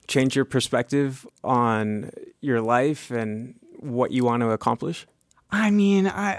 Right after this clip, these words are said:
Speaker 2: I think I'm like a lot of new parents, feeling extremely fortunate,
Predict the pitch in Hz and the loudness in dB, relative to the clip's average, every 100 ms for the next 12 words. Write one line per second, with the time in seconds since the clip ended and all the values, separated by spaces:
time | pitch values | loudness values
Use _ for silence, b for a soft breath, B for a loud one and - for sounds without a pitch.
0 | 185 190 196 180 165 139 - 139 135 135 | -2 0 2 2 2 0 -2 -2 0 0
1 | 139 127 127 131 135 123 113 107 - - | 0 0 0 -2 -2 -2 -2 -6 -10 -16
2 | - 143 127 123 127 135 165 - _ _ | -4 0 2 2 0 -2 -6 -18 _ _
3 | _ _ _ _ _ _ _ - - - | _ _ _ _ _ _ _ -8 -6 -4
4 | - 160 180 170 139 139 120 113 - 139 | 0 6 8 10 8 4 0 -2 -2 0
5 | 147 | 0